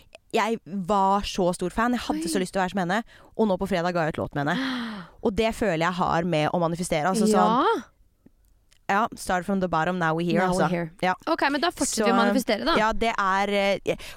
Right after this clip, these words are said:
Speaker 1: og det, som du sier, da, jeg tror ikke at det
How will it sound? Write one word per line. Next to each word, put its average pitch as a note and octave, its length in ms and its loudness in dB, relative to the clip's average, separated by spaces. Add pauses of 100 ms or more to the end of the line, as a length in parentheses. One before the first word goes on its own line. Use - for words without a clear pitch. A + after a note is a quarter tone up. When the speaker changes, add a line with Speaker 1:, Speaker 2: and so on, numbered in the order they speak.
Speaker 1:
og - 140 0
det, D4 320 2
som C4 180 2
du A#3+ 120 4
sier, A3 220 2
da, C4+ 100 0 (400)
jeg G#3+ 80 0
tror G3+ 160 0
ikke - 80 -4
at B3+ 80 -6
det C4+ 200 0